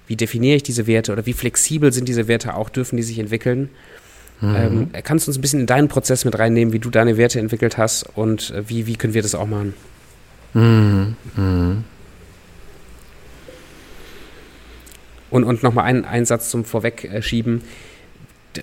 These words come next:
Speaker 1: deine Werte, die hast du ja ein bisschen beschrieben wie deinen inneren Kompass. Und das kann ich voll
Speaker 2: Ja.
Speaker 1: bestätigen. Also irgendwas, eine, das gibt mir eine Richtung, das gibt mir einen Sinn, das gibt mir eine, eine Grundlage, auf der ich Entscheidungen treffe. Äh, bring das doch auch nochmal so ein bisschen,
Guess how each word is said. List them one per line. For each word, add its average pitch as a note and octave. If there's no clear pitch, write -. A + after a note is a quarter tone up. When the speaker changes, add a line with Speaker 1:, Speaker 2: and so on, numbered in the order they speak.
Speaker 1:
deine A#2+
Werte, C#3+
die B2
hast B2+
du C#3
ja A#2+
ein A2+
bisschen B2
beschrieben B2
wie A#2+
deinen A2+
inneren A2
Kompass. -
Und -
das A2+
kann C#3
ich B2+
voll -
Speaker 2:
Ja. D3+
Speaker 1:
bestätigen. A#2
Also A2+
irgendwas, B2+
eine, A#2
das -
gibt -
mir C#3+
eine A#2+
Richtung, C#3
das B2
gibt -
mir A#2
einen A2+
Sinn, C3
das A2+
gibt -
mir A#2+
eine, A2+
eine A2
Grundlage, C3+
auf A2
der A2+
ich A2+
Entscheidungen C3+
treffe. C#3
Äh, A#2
bring B2
das D3+
doch B2
auch A#2+
nochmal C3+
so B2
ein A2+
bisschen, A#2+